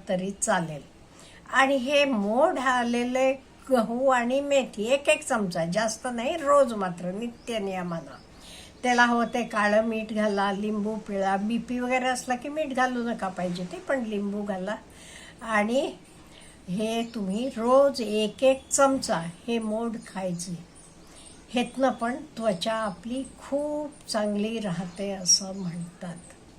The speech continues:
No doubt आम्ही मोड आलेले धान्य खातो. आमचे तर रोज आठवड्याला दोन दिवस कुठलेही धान्याचे, मोड आलेले धान्याची उसळ असतेच,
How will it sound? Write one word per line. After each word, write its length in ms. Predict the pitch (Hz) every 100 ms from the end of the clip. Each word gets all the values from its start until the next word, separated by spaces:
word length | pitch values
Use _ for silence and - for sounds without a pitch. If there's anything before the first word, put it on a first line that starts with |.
| - - - - - -
No 80 | 277
doubt 340 | 330 320 320 -
आम्ही 320 | 220 240 330
मोड 280 | 320 302 311
आलेले 420 | 294 285 285 302
धान्य 380 | 269 247 254 247 - - - 233
खातो. 280 | 247 220 233
आमचे 400 | 233 214 180 247
तर 200 | 240 269
रोज 320 | 240 254 240
आठवड्याला 720 | 214 214 - 240 233 233 233
दोन 360 | 226 214 220 220
दिवस 500 | 214 226 240 - - - - - - -
कुठलेही 560 | 294 - 330 294 226 170 - 196
धान्याचे, 600 | 208 220 220 208 - 269
मोड 340 | 311 226 233 226
आलेले 420 | 220 202 214 226
धान्याची 580 | 214 190 196 190 185 254
उसळ 320 | 208 196 220
असतेच, 1040 | 214 202 185 185 - - 185 170 - -